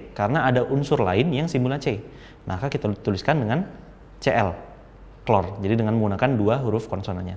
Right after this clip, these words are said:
Atau contoh lain, misalnya ada sulfur. Sulfur ini disimbolkan dengan huruf S, ya. Atau misalnya logam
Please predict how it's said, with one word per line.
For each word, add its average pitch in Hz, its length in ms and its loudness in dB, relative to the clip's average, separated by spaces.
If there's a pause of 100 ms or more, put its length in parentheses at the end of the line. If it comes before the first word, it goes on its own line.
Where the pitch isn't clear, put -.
(540)
Atau - 240 2
contoh 175 240 8
lain, 175 320 8
misalnya 110 400 2
ada 117 240 6 (480)
sulfur. 127 640 4 (560)
Sulfur 110 400 4
ini 156 480 4 (480)
disimbolkan 110 800 4
dengan 131 160 2
huruf 139 240 2 (560)
S, - 320 -4 (960)
ya. 120 160 2 (540)
Atau 131 180 4
misalnya 135 640 4
logam 127 420 4